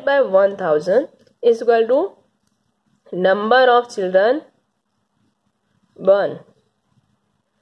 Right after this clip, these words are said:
ठीक है। चलिए अब इसका हम निकालेंगे तो फ़ोर्टी थ्री thousand two hundred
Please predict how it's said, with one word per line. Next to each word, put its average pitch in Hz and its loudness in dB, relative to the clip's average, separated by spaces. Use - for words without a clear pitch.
ठीक 220 -4
है। 180 2
चलिए 156 0
अब 226 0
इसका 226 -4
हम 220 -2
निकालेंगे 202 -2
तो 196 -6
फ़ोर्टी 226 -4
थ्री 226 -2
thousand 220 0
two 208 -4
hundred 180 0